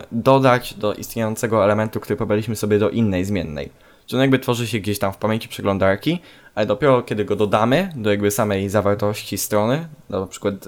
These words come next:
jako child danego innego elementu, to dopiero wtedy on się pojawi na stronie, tak? A tak on będzie po prostu sobie istniał tam gdzieś w pamięci przeglądarki i się nie będzie wyświetlał. Więc jeżeli chcemy stworzyć sobie taki bazowy element,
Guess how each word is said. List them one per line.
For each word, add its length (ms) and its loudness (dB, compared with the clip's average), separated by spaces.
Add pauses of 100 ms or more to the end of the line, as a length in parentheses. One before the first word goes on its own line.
(140)
jako 300 -6
child 400 -2
danego 320 -2
innego 340 -2
elementu, 580 0 (340)
to 60 -10
dopiero 200 0
wtedy 300 2
on 240 2
się 280 2
pojawi 280 4
na 120 0
stronie, 320 -2
tak? 320 -2
A 100 -14
tak 180 -2
on 220 -4
będzie 180 -4
po 40 -12
prostu 180 -6
sobie 180 0
istniał 220 -4
tam 160 -2
gdzieś 140 -2
w 40 -14
pamięci 240 -2
przeglądarki 500 -2
i 40 -4
się 120 -2
nie 80 2
będzie 180 2
wyświetlał. 440 -6 (880)
Więc 320 0
jeżeli 280 2
chcemy 240 0
stworzyć 340 -2
sobie 140 0
taki 240 -6
bazowy 580 2
element, 680 2